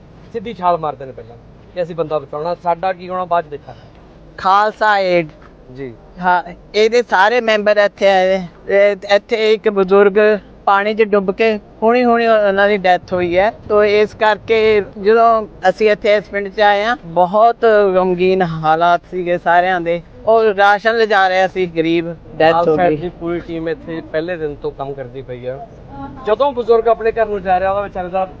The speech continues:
Speaker 1: ਰੋਡ ਦੇ ਉੱਤੋਂ ਪੈਰ ਤਿਲਕਿਆ ਥੱਲੇ, ਪਤਾ ਨਹੀਂ ਪਾਣੀ ਕਿੰਨਾ। ਅੱਧਾ ਘੰਟਾ ਉਸ ਬੰਦੇ ਨੇ ਉਹ ਪਾਣੀ ਦੇ ਵਿੱਚ ਕਿਵੇਂ ਸਰਵਾਈਵ ਕੀਤਾ, ਕਿਵੇਂ ਉਹਦੇ ਹਾਲਾਤ ਹੋਣਗੇ, ਉਹੀ ਜਾਣਦਾ।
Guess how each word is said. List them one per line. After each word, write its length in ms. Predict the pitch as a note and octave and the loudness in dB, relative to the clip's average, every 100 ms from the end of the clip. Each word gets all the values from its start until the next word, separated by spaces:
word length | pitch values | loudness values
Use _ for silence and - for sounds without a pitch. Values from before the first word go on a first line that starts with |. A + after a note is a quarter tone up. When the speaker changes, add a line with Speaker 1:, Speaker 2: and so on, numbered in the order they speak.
| - - | -20 -12
Speaker 1:
ਰੋਡ 260 | F3 F#3 | -8 -8
ਦੇ 80 | F3+ | -8
ਉੱਤੋਂ 180 | F#3 F#3+ | -10 -10
ਪੈਰ 240 | F#3 F3 | -2 -2
ਤਿਲਕਿਆ 340 | E3+ F3+ - G#3+ | -2 -8 -10 -10
ਥੱਲੇ, 220 | A3 G#3+ | -6 -4
ਪਤਾ 300 | A3 B3 A3 | -4 -4 -2
ਨਹੀਂ 120 | A3+ | -2
ਪਾਣੀ 220 | A3 F#3+ | -2 -6
ਕਿੰਨਾ। 280 | E3+ E3 D3+ D3+ - - - - - | -8 -12 -12 -14 -20 -20 -20 -12 -12
ਅੱਧਾ 340 | - D4+ C#4+ - C#4+ | -4 0 0 -2 -2
ਘੰਟਾ 400 | B3 G#3 - A3+ | -2 -2 0 2
ਉਸ 240 | A#3+ A#3 | 2 -2
ਬੰਦੇ 360 | G#3 G#3+ G3 A3 | -6 -4 0 2
ਨੇ 300 | A3 A3+ A#3 - - - | 4 4 2 -2 -20 -2
ਉਹ 80 | A3 - | -2 0
ਪਾਣੀ 220 | G3+ G#3+ A3+ | -2 0 2
ਦੇ 120 | A3+ | 2
ਵਿੱਚ 160 | A#3 - - | 0 -2 -8
ਕਿਵੇਂ 240 | G#3 A3 | 0 2
ਸਰਵਾਈਵ 380 | - G#3 F3+ F3+ F3+ | 0 -2 -4 -4 -8
ਕੀਤਾ, 380 | F3+ - F3+ F#3 - - - - | -10 -4 -2 -2 -10 -20 -20 -6
ਕਿਵੇਂ 440 | G#3 G#3 A3 A3 A3 - - | -2 2 2 2 0 -4 -8
ਉਹਦੇ 240 | G3 A#3+ G#3 | -2 0 0
ਹਾਲਾਤ 340 | F3+ F3 F#3 | 0 0 -2
ਹੋਣਗੇ, 280 | G3 G3 G#3 | -8 -8 -6
ਉਹੀ 220 | G3 G3+ | -6 -8
ਜਾਣਦਾ। 440 | F3 D#3 D#3 E3 | -12 -10 -8 -10